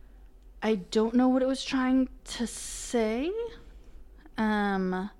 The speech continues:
it's about, uh, this group of, like, ten people on, uh, this spacecraft. Um,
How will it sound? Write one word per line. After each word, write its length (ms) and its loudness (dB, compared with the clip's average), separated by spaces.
it's 320 2
about, 1080 2
uh, 560 0
this 200 -2
group 220 2
of, 140 -4
like, 260 0
ten 300 2
people 720 2
on, 600 0
uh, 540 4
this 260 4
spacecraft. 1800 2
Um, 600 0